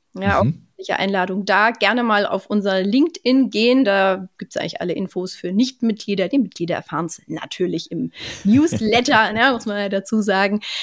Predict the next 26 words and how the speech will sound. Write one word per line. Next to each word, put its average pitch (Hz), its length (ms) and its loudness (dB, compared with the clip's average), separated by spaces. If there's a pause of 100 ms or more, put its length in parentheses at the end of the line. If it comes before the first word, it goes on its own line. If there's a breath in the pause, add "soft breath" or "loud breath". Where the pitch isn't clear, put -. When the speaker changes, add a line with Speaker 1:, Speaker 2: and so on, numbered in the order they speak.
(160 loud breath)
Speaker 1:
Aber 196 220 2
da 202 160 4
auch 214 120 0
auf 202 140 -2
LinkedIn 220 360 0
gerne 202 220 4
mal 185 120 0
schauen. 196 420 0 (280 loud breath)
Ähm, 190 500 0
sind 269 140 -2
mal 269 100 2
zwanzig, 233 360 0
dreißig 208 360 -2
Leute, 196 300 2
die 196 100 -6
sich 190 200 -4
online 190 420 0
Freitagmittags 185 920 -2
zusammentreffen 202 680 -2
und 185 260 -6
aktuelle - 440 -4
Themen 240 220 2
besprechen. - 640 -4
Ist 277 120 -2
auch 285 100 0
immer, 247 300 2